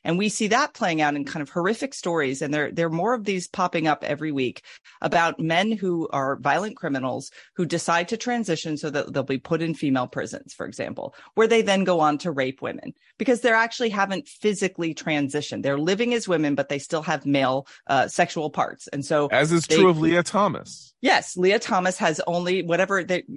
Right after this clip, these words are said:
Speaker 1: I think Leah Thomas is taking some sort of hormone suppressant, but
Speaker 2: Right,
Speaker 1: has not
Speaker 2: right.
Speaker 1: actually had any sort of
Speaker 2: Right.
Speaker 1: surgical removal of, of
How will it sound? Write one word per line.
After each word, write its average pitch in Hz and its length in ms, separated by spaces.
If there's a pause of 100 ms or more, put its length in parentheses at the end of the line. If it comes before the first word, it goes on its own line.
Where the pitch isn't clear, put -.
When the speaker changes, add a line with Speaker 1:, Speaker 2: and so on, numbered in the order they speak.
(160)
Speaker 1:
I 185 80
think 208 180
Leah 214 220
Thomas 202 380
is 180 100
taking 180 320
some 170 160
sort 165 160
of 160 80
hormone 175 480
suppressant, 170 680
but 175 160
Speaker 2:
Right, 180 60
Speaker 1:
has 185 260
not 180 260
Speaker 2:
right. - 20
Speaker 1:
actually 160 440
had 139 420
any 156 220
sort 156 180
of 139 60
Speaker 2:
Right. - 60
Speaker 1:
surgical 214 540
removal 143 520
of, 127 360 (100)
of 123 380